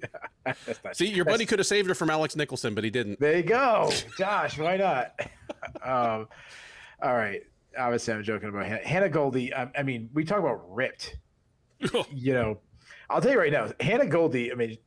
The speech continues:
Speaker 1: she ain't pounding Sam Cole at one A M during the recap show like I am. <laughs> Like, she's, you know, she probably doesn't even own her own car. She probably just, like,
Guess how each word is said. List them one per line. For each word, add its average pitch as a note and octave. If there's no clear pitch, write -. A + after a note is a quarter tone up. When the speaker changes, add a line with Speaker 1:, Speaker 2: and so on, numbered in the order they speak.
Speaker 1:
she F3+
ain't A#3+
pounding E3+
Sam D3
Cole C#3+
at A2+
one C3
A B2
M C#3
during A#2+
the A2
recap C3
show C3
like A2
I C3+
am. G#2+
<laughs> -
Like, C#3
she's, -
you D3
know, A#2+
she -
probably G4+
doesn't E4
even -
own F3
her D#3+
own D3
car. A2+
She -
probably F3+
just, F#3+
like, E3+